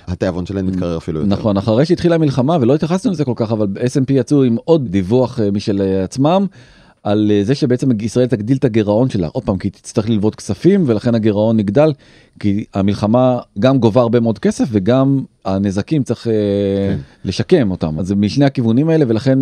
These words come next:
Speaker 2: לפי אס אנד פי, עשרה אחוז גידול בגירעון בשנתיים הקרובות, זה חוב,
Speaker 1: כן.
Speaker 2: וחוב שצריך להחזיר אותו.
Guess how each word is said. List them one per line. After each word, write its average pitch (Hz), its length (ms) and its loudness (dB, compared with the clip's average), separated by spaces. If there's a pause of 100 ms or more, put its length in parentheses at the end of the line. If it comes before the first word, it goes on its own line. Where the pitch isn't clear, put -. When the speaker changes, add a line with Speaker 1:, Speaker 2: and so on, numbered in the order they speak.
(120)
Speaker 2:
לפי 110 360 0
אס 120 120 -4
אנד 110 140 -2
פי, 196 220 2 (320)
עשרה 117 400 0
אחוז 127 540 0
גידול 104 320 0
בגירעון 110 500 0
בשנתיים 110 420 -2
הקרובות, 107 560 -2 (160)
זה 92 280 0 (520)
חוב, 104 520 0 (200)
Speaker 1:
כן. 82 180 -6
Speaker 2:
וחוב 123 240 0
שצריך 127 260 -4
להחזיר 110 400 0
אותו. 143 340 0